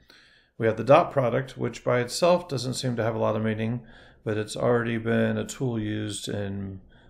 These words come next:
um, more than one different type of calculation. So this cross product, we've seen it. Uh, let me just take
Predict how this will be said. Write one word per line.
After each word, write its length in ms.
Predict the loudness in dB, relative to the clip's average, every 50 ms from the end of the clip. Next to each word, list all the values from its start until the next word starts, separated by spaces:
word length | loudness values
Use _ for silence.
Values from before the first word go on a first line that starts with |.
| -20 -14 -10
um, 420 | -8 -6 -6 -6 -6 -6 -8 -8 -8
more 300 | -4 -2 0 0 0 0
than 160 | 0 -2 -2
one 140 | -2 -2 -2
different 280 | -4 -4 -6 -8 -8
type 220 | -6 -8 -8 -6 -8
of 100 | -10 -8
calculation. 800 | -6 -6 -6 -6 -8 -8 -8 -6 -6 -8 -8 -10 -10 -12 -12 -14 -18 -20 -20 _ -20 -20 -20 -20 -20 -20 _ _
So 160 | -6 -4 0
this 160 | 2 0 0
cross 300 | 2 4 6 6 6 4
product, 360 | 4 4 4 4 4 2 2 0
we've 160 | -2 0 0
seen 260 | 2 2 4 4 4
it. 220 | 2 0 -2 -8 -20 _ _ _ -20 -20 -20 -20 -20 -20 -14 -6 -2
Uh, 240 | 0 0 2 2 0
let 120 | 0 0
me 140 | -2 -2 0
just 300 | 0 0 0 0 -2 -2
take 300 | -2 -2 -4 -4 -10